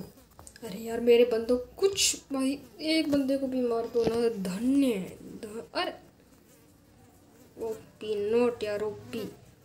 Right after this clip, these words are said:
प्लीज फ्रेंड्स, आप ओपी in the chat कर दो हमारा, बहुत ज़्यादा मोटिवेशन हो जाएगा। मर जा। अरे भाई, मर गया। ये क्या हो गया फ्रेंड्स? भाई, ये क्या हो गया? एकदम से लगता है गेम ही कट हो गया एकदम से।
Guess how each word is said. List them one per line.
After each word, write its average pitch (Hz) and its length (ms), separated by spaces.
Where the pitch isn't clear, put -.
प्लीज 262 240
फ्रेंड्स, 240 340
आप 220 260
ओपी 262 240
in 247 100
the 240 160
chat 233 300
कर 220 160
दो 214 140
हमारा, 220 440
बहुत 233 260
ज़्यादा 226 260
मोटिवेशन 233 600
हो 214 120
जाएगा। 214 400
मर 226 200
जा। - 160
अरे 277 840
भाई, 220 340
मर 226 220
गया। 220 280
ये 285 140
क्या 277 160
हो 214 60
गया 240 200
फ्रेंड्स? 240 600
भाई, 226 200
ये 247 260
क्या 247 200
हो 208 80
गया? 220 120
एकदम 233 380
से 240 180
लगता 226 380
है 247 180
गेम 262 280
ही 277 100
कट - 260
हो 214 120
गया 233 140
एकदम 226 340
से। - 280